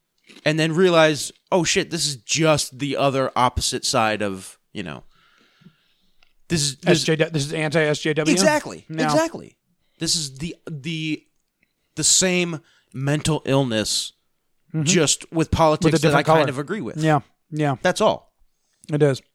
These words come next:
Speaker 2: And on that note, I'm trying to do, I'm trying to unplug more and more.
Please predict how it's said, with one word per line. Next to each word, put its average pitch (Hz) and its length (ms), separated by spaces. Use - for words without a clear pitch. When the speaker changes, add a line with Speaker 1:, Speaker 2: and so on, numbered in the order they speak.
Speaker 2:
And 190 160
on 214 240
that 185 180
note, 160 420
I'm 180 180
trying 175 200
to 160 60
do, 156 220
I'm 185 160
trying 175 220
to 151 120
unplug 143 540
more 135 440
and 120 100
more. 113 340